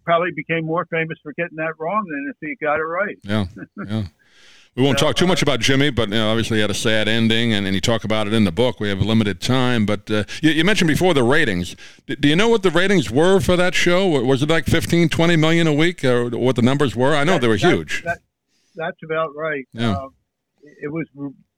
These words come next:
Speaker 1: very difficult to get, uh, ratings out of C B S because they were, uh, four, almost forty years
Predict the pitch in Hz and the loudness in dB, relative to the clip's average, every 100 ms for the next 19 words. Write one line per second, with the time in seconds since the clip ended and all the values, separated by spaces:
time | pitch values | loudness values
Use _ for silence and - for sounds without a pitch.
0 | _ 131 - 175 190 - 170 175 - 143 | _ -12 -4 0 0 0 -2 -2 -2 -2
1 | 123 135 123 139 135 127 127 123 143 151 | -2 -6 -6 -6 -8 -10 -8 -6 -4 -4
2 | 147 147 135 120 - 143 139 135 135 - | -6 -6 -6 -8 -8 -8 -4 -4 -4 -6
3 | 139 - 127 127 - 135 123 123 117 - | -14 -8 -8 -8 -10 -10 -8 -6 -8 -14
4 | - - - 123 117 - _ _ _ - | -20 -20 -14 -14 -14 -18 _ _ _ -12
5 | 156 165 151 147 - - 170 160 156 165 | -10 -8 -6 -6 -6 -4 -2 0 0 -2